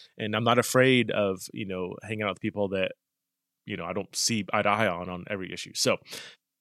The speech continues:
I, I very much appreciate the heart behind this argument that is, that it prioritizes the unity of the faith. And honestly,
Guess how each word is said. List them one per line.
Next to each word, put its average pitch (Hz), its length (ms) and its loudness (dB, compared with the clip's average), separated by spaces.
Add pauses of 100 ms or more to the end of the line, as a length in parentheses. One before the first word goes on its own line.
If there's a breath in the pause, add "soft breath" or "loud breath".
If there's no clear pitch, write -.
(140)
I, 147 200 6
I 143 80 8
very 156 180 8
much 156 160 6
appreciate 123 800 4
the 110 80 0
heart 127 320 2
behind 113 240 -2
this - 120 -2
argument 101 420 0
that 101 120 -2
is, 98 240 -2 (160)
that 117 240 -4
it 104 220 -2 (160)
prioritizes 107 1040 4
the 98 100 -4
unity 104 540 -2
of 95 60 -4
the 95 80 -6
faith. - 360 -10 (540 soft breath)
And 135 560 6 (200)
honestly, 143 800 6